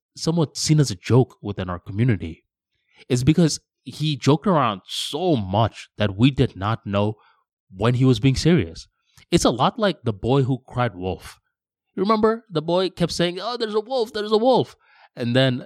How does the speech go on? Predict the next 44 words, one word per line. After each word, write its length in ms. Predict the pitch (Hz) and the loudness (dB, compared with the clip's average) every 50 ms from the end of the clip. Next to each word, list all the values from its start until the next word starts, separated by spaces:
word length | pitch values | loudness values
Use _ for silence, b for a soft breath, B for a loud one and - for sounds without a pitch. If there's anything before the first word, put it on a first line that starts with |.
| - - - 120 | -14 -18 -6 -2
the 100 | 120 113 | -2 0
village 380 | 104 120 127 143 143 127 - | 2 4 4 4 4 4 2
would 100 | 120 107 | -4 -6
get 160 | - 120 104 | -4 -4 -4
scared. 420 | - - - - 104 107 117 131 127 _ _ _ _ _ _ _ _ _ | -4 -6 -8 -6 -6 -4 -4 -6 -6 _ _ _ _ _ _ _ _ _
And 120 | _ 110 113 | _ 0 0
then 80 | 117 | 2
the 80 | 117 117 | 2 4
boy's 240 | 107 113 113 110 107 | 4 4 2 2 0
like, 240 | 110 104 92 92 _ _ _ _ | -4 -4 -4 -6 _ _ _ _
"Nah, 180 | - 190 170 151 | -10 -6 -4 -2
I'm 120 | 143 127 | -2 -2
just 160 | 110 113 104 | -2 -4 0
joking." 460 | 92 110 98 95 - 104 104 110 123 _ _ _ _ _ _ _ _ _ _ _ _ _ _ _ _ _ _ _ _ _ _ - _ | 2 2 2 2 2 0 -2 -2 -4 _ _ _ _ _ _ _ _ _ _ _ _ _ _ _ _ _ _ _ _ _ _ -20 _
But 80 | - | -6
the 80 | 101 110 | -6 -2
day 220 | 101 113 120 131 | 2 4 4 4
that 180 | 139 151 139 117 | 4 2 0 0
there 100 | 123 117 | 0 -2
was 380 | 113 110 107 131 185 202 - - | -2 0 0 0 0 0 -2 -6
a 80 | - 127 | -8 -6
wolf, 460 | 110 113 156 185 135 101 _ - _ _ _ _ _ _ _ _ _ _ | 0 2 2 2 2 0 _ -20 _ _ _ _ _ _ _ _ _ _
the 60 | 107 | -6
village 300 | 98 117 131 143 143 - | 0 2 4 4 4 2
no 140 | 139 143 135 | 2 0 0
longer 280 | 135 139 135 131 120 104 | 0 0 -2 -2 -4 -6
believed 580 | 90 107 98 101 113 147 196 196 - _ - _ _ _ _ _ _ _ | -6 -8 -8 -4 -2 -2 -2 -2 -2 _ -20 _ _ _ _ _ _ _
the 160 | _ 110 110 101 | _ 0 0 0
boy, 340 | 92 95 92 95 107 117 _ _ _ _ _ _ _ _ _ _ _ _ | 2 0 0 0 -2 -4 _ _ _ _ _ _ _ _ _ _ _ _
and 80 | 110 | -4
the 60 | 110 | -4
boy 260 | 104 95 117 123 127 139 | 2 4 4 4 4 2
ended 300 | - 117 113 117 110 113 | -2 -4 -6 -4 -4 -4
up 100 | 107 _ | -4 _
getting 260 | - 107 104 98 - _ | -4 -4 -4 -4 -6 _
eaten 240 | 123 123 127 117 | 2 2 2 2
by 140 | 101 101 101 | -2 -2 -4
the 100 | 95 101 | -2 -2
wolf. 400 | 101 131 156 110 - - - _ _ _ _ _ _ _ _ _ _ _ _ b b b b b b b b _ _ | 0 0 0 0 -2 -8 -20 _ _ _ _ _ _ _ _ _ _ _ _ b b b b b b b b _ _
That's 240 | 117 117 131 - | -6 -4 -4 0
what 100 | - 143 | 2 2
happened 280 | 131 135 131 - 123 117 | 2 2 0 -2 0 0
to 60 | 117 | 0
Deepu. 440 | 101 - 123 143 - - 85 80 78 | 0 4 2 2 2 0 -10 -12 -12